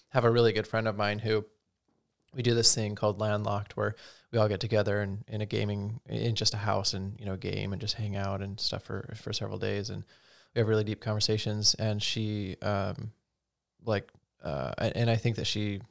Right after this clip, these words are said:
I, I, I don't know much about the Asperger's, like, not being a, a thing anymore, but, you know, it has been tested in, um, some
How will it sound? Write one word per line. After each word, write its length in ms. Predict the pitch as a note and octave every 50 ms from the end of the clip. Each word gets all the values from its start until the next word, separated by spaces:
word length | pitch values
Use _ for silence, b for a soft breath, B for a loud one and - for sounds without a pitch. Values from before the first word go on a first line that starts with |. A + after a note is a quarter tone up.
| _ _
I, 80 | A#2 A#2
I, 240 | - - A2+ A#2 - -
I 100 | A#2 B2+
don't 100 | C3+ A#2
know 120 | B2 A#2+
much 160 | A#2 A2+ -
about 140 | A#2 G#2+ F#2+
the 60 | -
Asperger's, 840 | - G#2 G#2+ G#2+ - - A2 G#2 F#2+ G2 G2+ F#2+ - - - - - - -
like, 160 | - G#2+ G2 G2+
not 240 | G2+ G#2 G2 -
being 200 | - G#2 G2+ G2
a, 160 | G2 - - - -
a 80 | G#2+
thing 200 | G#2+ - A2+ A2
anymore, 260 | A2 G#2 G#2 G#2 G2+ G#2 G#2
but, 140 | G#2 - - b b b b b b b b
you 80 | A#2
know, 80 | G#2+ G#2
it 180 | G2+ G#2 F#2+
has 160 | G#2+ G#2+ G#2+ G2
been 160 | G#2+ G#2 G2+
tested 360 | - G#2 G2 - - G#2+ G2
in, 260 | G#2 G2+ G2+ G2+ G2+ G#2 _ _
um, 260 | - G2+ G2 G2 G2+ A#2 -
some 400 | - - G#2+ G#2 G2+ G2+ A#2